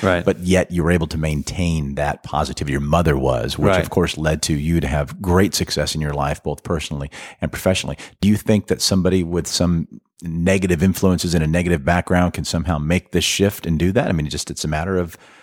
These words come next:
Speaker 2: getting up in the morning and saying, "It's gonna be a great day. What's something great's gonna happen today?"
Speaker 1: That's right. That's right. And I, I think you can. In fact, I,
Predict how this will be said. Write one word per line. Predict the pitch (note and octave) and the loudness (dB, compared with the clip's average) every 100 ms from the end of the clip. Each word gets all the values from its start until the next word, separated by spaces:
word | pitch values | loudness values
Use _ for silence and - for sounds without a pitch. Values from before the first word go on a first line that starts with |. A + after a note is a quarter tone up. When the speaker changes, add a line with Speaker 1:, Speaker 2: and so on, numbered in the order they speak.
| _ _ - | _ _ -2
Speaker 2:
getting | G#2+ G#2+ | 0 0
up | G#2 | 0
in | |
the | A2+ | 2
morning | G#2 A#2 C3+ | 2 2 2
and | A#2 | 0
saying, | - B2+ B2 B2 - _ _ _ - | 2 2 2 -2 -8 _ _ _ -20
"It's | - | -8
gonna | - C3+ | 0 2
be | C3 | 4
a | |
great | B2+ C3 | 4 2
day. | D3 A2+ | 4 2
What's | G#2 - | 2 -2
something | A2 G#2+ | -4 -2
great's | A2+ A2 | 0 0
gonna | - G2+ | 0 -2
happen | F#2+ - - | -2 -4 -2
today?" | G#2+ | 0
Speaker 1:
That's | - | 2
right. | F#2 D#2 - - | 2 0 -8 -2
That's | G2+ - | -2 0
right. | F2+ F#2+ | 0 2
And | C3 C3 | 2 2
I, | D3 | 2
I | C3+ | 0
think | C3 E3 | 0 0
you | A#2+ | 0
can. | - F3 | 2 0
In | G2+ A2+ | 2 0
fact, | A2 G#2 | 2 2
I, | G#2+ | 2